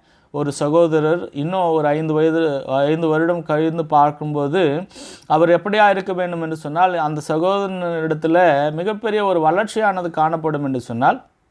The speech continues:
அது தேவனுடைய பார்வையிலே மிகவும்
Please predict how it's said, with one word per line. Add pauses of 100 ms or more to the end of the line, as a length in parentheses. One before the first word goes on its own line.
(800)
அது (540)
தேவனுடைய
பார்வையிலே
மிகவும்